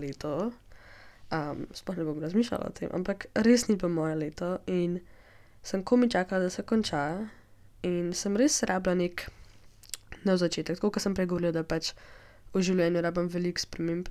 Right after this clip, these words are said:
no, zdaj sem res rabila. Um, in res sem hotela zaštartati na novo, spremeniti stvari, ke so me motile, in predvsem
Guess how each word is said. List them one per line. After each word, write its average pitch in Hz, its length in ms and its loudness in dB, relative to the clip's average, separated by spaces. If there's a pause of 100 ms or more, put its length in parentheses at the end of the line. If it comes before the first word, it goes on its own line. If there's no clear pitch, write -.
no, - 160 0 (240)
zdaj 175 240 -2
sem 156 240 -4 (240)
res 156 240 -6
rabila. 160 380 -4 (880)
Um, 170 600 0 (960)
in 180 680 2 (880)
res 247 320 4 (1000)
sem 202 200 -2
hotela 180 300 -2
zaštartati 185 500 -4
na 185 80 0
novo, 165 500 -2
spremeniti 190 420 -2
stvari, 196 400 0
ke 190 180 -6
so - 160 -4
me 190 120 2
motile, 175 580 -2
in 175 180 -2
predvsem 220 440 2